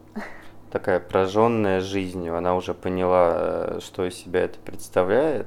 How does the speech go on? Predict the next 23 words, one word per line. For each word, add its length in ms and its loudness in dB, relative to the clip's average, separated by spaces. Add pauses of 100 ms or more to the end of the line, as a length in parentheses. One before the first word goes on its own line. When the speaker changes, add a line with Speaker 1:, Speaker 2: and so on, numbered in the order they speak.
Speaker 2:
вот. 340 -2 (800)
И, 100 -6
видимо, 380 -2
она 140 -2
как-то 300 -6
пытается 920 0 (480)
влиться 560 -4
в 80 -2
общество, 580 -2
но 160 0
это 200 -4
общество 480 -4
даже 260 -2
в 60 -12
фильме 600 -6
её 760 0
отодвинуло 680 -4
на 120 -6
какую-то 300 -6
гору, 520 0
отдельно 520 -2
от 140 -8
всех, 380 -4